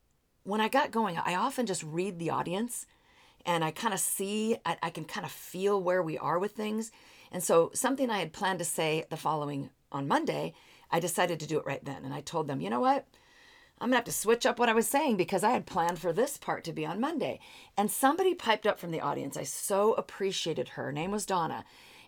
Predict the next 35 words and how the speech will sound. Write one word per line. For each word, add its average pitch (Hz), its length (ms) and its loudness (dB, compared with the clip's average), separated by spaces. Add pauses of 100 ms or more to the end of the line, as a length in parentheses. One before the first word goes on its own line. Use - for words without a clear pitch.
And 175 80 -2
she 233 220 0
piped 220 340 0
up 185 140 0
and 165 100 -4
said, 170 340 0 (120)
"We 180 260 -4
need 165 520 -2 (280)
reminders." 147 680 -6 (960)
Something 175 320 -4
like 139 140 -6
that. - 220 -6 (400)
"We 180 120 -4
need 196 100 -2
to 170 80 -4
hear 196 160 0
things 156 240 -6
over 147 240 -2
and 143 80 -4
over." 139 260 -8 (540)
She's 214 340 0
wise. - 520 -2 (1000)
That's 226 220 2
a 233 40 -4
person 202 340 -2
that's 160 200 -6
going 165 220 -4
to 156 60 -4
go 175 300 2
<laughs> - 120 -6
places 175 340 -2
in 165 80 -6
their 156 100 -4
personal 156 400 -4
development, 143 480 -2